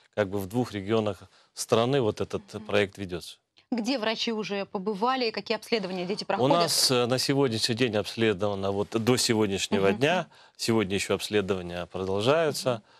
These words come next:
Speaker 1: было обследовано четыре тысячи семьсот семьдесят восемь ребятишек в двадцати пяти, а, городах и районах края. Это был и Бийск, и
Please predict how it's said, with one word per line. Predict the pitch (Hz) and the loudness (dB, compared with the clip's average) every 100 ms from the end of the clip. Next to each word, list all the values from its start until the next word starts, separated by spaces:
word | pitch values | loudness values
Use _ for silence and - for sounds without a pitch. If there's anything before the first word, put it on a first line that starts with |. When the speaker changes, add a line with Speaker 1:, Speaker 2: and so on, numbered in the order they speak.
| _ _ _ _ | _ _ _ _
Speaker 1:
было | 101 127 120 | 2 4 4
обследовано | - 127 98 98 | 4 0 2 0
четыре | - - 131 120 | 0 2 2 2
тысячи | 120 - | 0 0
семьсот | 110 - 113 | 0 0 0
семьдесят | - 95 - | 0 -4 -4
восемь | 104 - 90 | -6 -6 -8
ребятишек | 95 107 - 180 - 95 | -6 -6 -2 0 0 0
в | |
двадцати | 92 107 - 107 156 | 0 0 0 -2 -4
пяти, | 143 107 - 139 143 - _ _ _ _ _ _ - | -2 -4 -2 0 0 -4 _ _ _ _ _ _ -4
а, | 95 95 92 | 0 0 2
городах | 117 120 139 - | 2 4 0 0
и | 98 | 0
районах | 101 113 101 - | 0 0 -6 -8
края. | 87 78 80 _ _ | -8 -8 -12 _ _
Это | 123 - 101 | 0 2 -2
был | 98 90 | -2 -6
и | 95 | -8
Бийск, | 98 180 190 - - _ | 0 2 2 -2 -6 _
и | 107 90 90 | -12 -8 -8